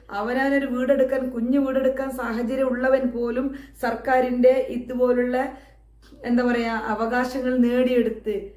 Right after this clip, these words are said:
അവർ വീടൊരുക്കുമ്പോൾ ഇതുപോലുള്ള പാവങ്ങൾ, ആരും ശബ്ദിക്കാനില്ലാത്തവർ,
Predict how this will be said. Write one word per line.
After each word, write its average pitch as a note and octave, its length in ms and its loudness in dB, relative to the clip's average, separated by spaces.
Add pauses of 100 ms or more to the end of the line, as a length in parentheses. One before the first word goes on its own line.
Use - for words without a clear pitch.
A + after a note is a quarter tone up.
(260)
അവർ A#3+ 200 0
വീടൊരുക്കുമ്പോൾ A#3+ 720 0
ഇതുപോലുള്ള A3+ 480 -4
പാവങ്ങൾ, G#3+ 540 -4
ആരും G#3 260 -4
ശബ്ദിക്കാനില്ലാത്തവർ, G#3 1200 -4